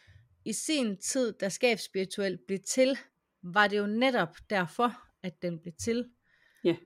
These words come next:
Speaker 1: Så det er jo egentlig også lidt pointen med podcasten, og ligesom udbrede den der,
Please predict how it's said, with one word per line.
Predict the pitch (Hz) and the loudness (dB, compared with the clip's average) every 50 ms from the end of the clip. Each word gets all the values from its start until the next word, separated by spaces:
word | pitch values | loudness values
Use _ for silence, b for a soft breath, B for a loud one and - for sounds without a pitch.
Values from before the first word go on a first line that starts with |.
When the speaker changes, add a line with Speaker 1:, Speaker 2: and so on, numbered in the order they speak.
| _ _ _ _ _ _ _ _ _ _ | _ _ _ _ _ _ _ _ _ _
Speaker 1:
Så | - - - 202 | -18 -14 -14 -10
det | 180 202 - | -6 -4 -2
er | 139 220 262 277 | 0 2 2 4
jo | 277 269 | 4 4
egentlig | 262 247 233 220 208 - 185 | 2 2 0 0 -2 0 -2
også | 226 240 233 - - | -2 -4 -4 -4 -4
lidt | 240 240 240 _ _ | -4 -4 -4 _ _
pointen | - 240 - 240 247 269 262 - _ 220 202 196 | -6 -4 -2 -2 -2 -2 -6 -8 _ -8 -6 -4
med | 202 220 220 | -4 -4 -4
podcasten, | - - 254 254 254 - 208 180 170 160 - - 180 175 - | -2 -4 -4 -4 -4 -6 -6 -6 -6 -8 -10 -12 -14 -14 -12
og | - 190 | -10 -10
ligesom | 196 202 196 220 - | -10 -8 -8 -10 -10
udbrede | - 220 277 294 277 - 208 190 180 180 | -6 -6 -6 -6 -4 -4 -4 -2 -2 -2
den | 170 180 180 - - | -4 -6 -8 -8 -8
der, | 185 175 170 | -6 -6 -6